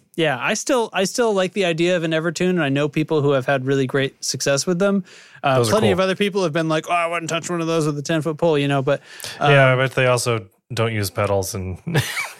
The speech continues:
Speaker 2: kind
Speaker 1: I
Speaker 2: of
Speaker 1: don't
Speaker 2: shit.
Speaker 1: know. I, I don't know.
Speaker 2: Yeah.
Speaker 1: I, I, yeah, it's like, I, I kinda think, like, you, uh, stories get around, right? There's probably some stories of people out there who, like,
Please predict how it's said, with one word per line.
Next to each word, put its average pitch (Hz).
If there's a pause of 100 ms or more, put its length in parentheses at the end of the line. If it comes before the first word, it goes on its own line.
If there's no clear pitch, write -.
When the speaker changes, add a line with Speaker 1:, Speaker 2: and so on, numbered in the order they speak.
(880)
Speaker 2:
kind 123
Speaker 1:
I 127
Speaker 2:
of 254
Speaker 1:
don't 285
Speaker 2:
shit. 294
Speaker 1:
know. 170
I, 214
I -
don't 240
know. 233
Speaker 2:
Yeah. -
Speaker 1:
I, 170
I, 170
yeah, 190
it's 156
like, 190
I, 196
I 175
kinda 220
think, 185
like, 151 (460)
you, 170
uh, 170
stories 220
get 185
around, 151
right? 143
There's 151
probably 170
some 147
stories 160
of 139
people 160
out 147
there 151
who, 143
like, 139